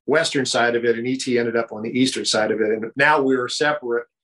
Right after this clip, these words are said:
and doing the funky chicken to stay away from each other. But the missile that had my name on it at the time was, it came up as a three. It was uncorrelated initially on the R W R,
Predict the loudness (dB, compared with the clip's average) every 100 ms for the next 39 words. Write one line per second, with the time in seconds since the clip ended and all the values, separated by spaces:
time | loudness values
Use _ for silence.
0 | _ _ -4 0 0 0 -4 -6 -6 -2
1 | -2 -2 -6 -2 -2 0 -2 -4 -8 -8
2 | -2 -2 -2 -6 -16 -20 _ 2 4 6
3 | 4 6 4 4 4 2 2 -6 -2 0
4 | 0 -2 -4 -4 -2 -2 0 -2 -2 -4
5 | -6 -8 -2 0 0 0 -2 -2 -6 -6
6 | -2 0 2 2 2 0 -2 -4 0 0
7 | -2 -8 _ _ _ 0 0 0 2 2
8 | 2 4 4 4 4 4 4 4 2 2
9 | -2 -2 -2 -6 _ _ _ _ -4 0
10 | 2 4 4 4 2 2 -2